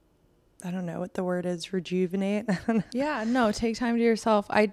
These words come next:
Speaker 2: think it's good to, that, that's a really, that is great.
Speaker 1: Just be in nature and stuff. I don't know, dude. It's weird.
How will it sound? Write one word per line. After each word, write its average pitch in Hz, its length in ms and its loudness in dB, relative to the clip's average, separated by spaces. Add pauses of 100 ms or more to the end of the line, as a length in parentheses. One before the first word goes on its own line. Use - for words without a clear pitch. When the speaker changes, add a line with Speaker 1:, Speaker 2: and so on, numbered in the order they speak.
(100)
Speaker 2:
think 226 200 2
it's 226 160 0
good 208 260 -2
to, - 400 -4
that, 202 460 2
that's 185 240 -4
a 190 80 0
really, - 400 -4 (320)
that 180 180 0
is 190 160 -4
great. - 300 -12 (560)
Speaker 1:
Just - 280 4
be 392 160 12
in 349 140 10
nature 196 720 6 (220)
and 202 240 4
stuff. - 880 0 (280)
I 403 60 10
don't 453 180 10
know, 214 160 12
dude. 180 340 2
It's 269 220 8
weird. 190 500 4